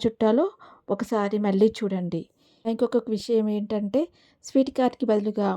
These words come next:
ఉడికించిన బఠానీ కూడా వేసుకోవచ్చు. అలా చేసినా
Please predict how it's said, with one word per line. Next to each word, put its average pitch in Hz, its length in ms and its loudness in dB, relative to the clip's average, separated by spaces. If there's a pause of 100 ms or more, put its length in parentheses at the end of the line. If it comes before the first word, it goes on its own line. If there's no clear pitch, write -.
ఉడికించిన 220 500 -2 (120)
బఠానీ 208 360 0 (120)
కూడా 214 180 0 (100)
వేసుకోవచ్చు. 202 720 -2 (400)
అలా 220 200 4 (100)
చేసినా 233 320 0